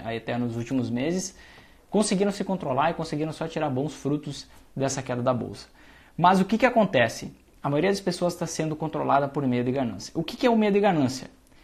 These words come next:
O medo e ganância gera uma outra coisa, que é o efeito manada. O efeito manada,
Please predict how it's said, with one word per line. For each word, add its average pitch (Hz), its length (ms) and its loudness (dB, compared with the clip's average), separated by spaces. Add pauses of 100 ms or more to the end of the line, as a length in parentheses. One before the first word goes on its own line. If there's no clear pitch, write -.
(440)
O 175 60 2
medo 262 220 10
e - 20 8
ganância 226 480 6
gera 180 320 8
uma 180 260 6
outra 247 280 6
coisa, 151 280 4
que 139 80 -4
é 160 40 4
o 151 40 6
efeito 175 300 2
manada. 139 460 2 (680)
O 175 100 -2
efeito 143 280 -2
manada, 147 340 0